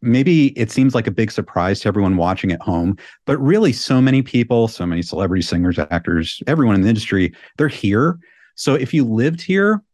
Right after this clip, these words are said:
it's totally plausible that if, you know, she's, you know, her husband's a client, you know, of the head of the All Valley Committee, um, and that that could happen, you know? And so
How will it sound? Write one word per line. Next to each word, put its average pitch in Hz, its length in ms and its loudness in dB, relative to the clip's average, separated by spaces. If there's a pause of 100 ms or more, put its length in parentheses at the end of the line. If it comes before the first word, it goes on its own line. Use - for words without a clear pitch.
(120)
it's 131 220 -2
totally 214 460 0
plausible 110 800 -2
that 92 260 -2
if, 90 480 -4 (400)
you 107 160 -2
know, 85 280 -2 (1040)
she's, 113 520 -2
you 120 120 2
know, 98 80 2
her 107 120 2
husband's 117 340 0
a 95 60 -4
client, 104 720 -2
you 113 100 0
know, 92 440 -2
of 95 360 -2 (380)
the 92 340 0
head 117 160 -2
of 107 140 -2
the 101 120 0
All 95 140 0
Valley 104 300 0
Committee, 87 360 -6 (440)
um, 90 580 0 (100)
and 131 140 2
that 120 140 0
that 113 180 -2
could 113 120 -4
happen, 139 380 -4 (220)
you 101 140 -2
know? 98 260 0
And 120 180 0
so 117 380 0